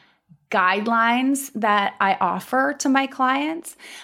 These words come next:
But rather than me telling you what to eat, we're also working a lot with your body as to what do you enjoy eating? You know, if you eat dairy, do you notice that you get really gassy and you've got a lot of stomach pain? Okay, well, let's work with that information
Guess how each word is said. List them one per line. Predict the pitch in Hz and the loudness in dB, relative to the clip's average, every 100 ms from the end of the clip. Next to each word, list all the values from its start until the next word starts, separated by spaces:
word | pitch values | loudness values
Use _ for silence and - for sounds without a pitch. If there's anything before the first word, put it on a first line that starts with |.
| _ | _
But | 226 214 214 | 0 0 2
rather | 220 220 285 | 2 2 2
than | 294 254 | 0 0
me | 220 208 | 0 -2
telling | 208 214 190 185 | 0 0 0 0
you | 180 226 | 0 0
what | 240 196 | 2 0
to | - - | -2 -6
eat, | 196 220 226 | -4 -2 -2
we're | 202 202 | -4 -2
also | 196 196 247 | 0 0 0
working | 202 185 185 185 | 0 -2 -2 -2
a | |
lot | 170 170 | 0 0
with | 185 175 | -2 -6
your | 165 | -6
body | - - | -6 -6
as | - - | -8 -4
to | 180 | -2
what | 190 202 | 0 0
do | 254 | 0
you | 247 | -2
enjoy | 214 175 175 180 208 233 | 0 -2 -2 0 0 0
eating? | 240 240 240 233 226 - - - _ 202 - | 0 2 2 0 -2 -12 -20 -20 _ -8 -2
You | 208 | 0
know, | 185 | 0
if | 185 | 0
you | 226 240 | 0 0
eat | - 233 | 0 0
dairy, | 220 202 240 | 2 2 2
do | 269 247 | 0 0
you | 208 | 0
notice | 190 170 202 320 320 | 2 2 2 0 -2
that | - - | -4 -4
you | 208 208 208 208 | 0 0 2 0
get | 202 180 | 0 -2
really | 190 190 | -2 -4
gassy | 190 180 175 208 240 226 | -4 0 0 0 -2 -2
and | 196 | -2
you've | 180 | -2
got | 185 | 0
a | 175 | 0
lot | 175 | -2
of | 165 | -4
stomach | - 175 202 269 | -4 -2 0 -2
pain? | - 269 294 302 | -4 -4 -2 -2
Okay, | 285 440 349 | -2 -2 -2
well, | 190 | 0
let's | 196 185 - | 0 -2 -2
work | 185 202 | -4 -4
with | 214 208 | -8 -6
that | 175 180 | -2 -2
information | - 202 196 175 170 247 262 - 180 175 196 | -2 -8 -6 -8 -4 -4 -4 -2 -2 -2 -4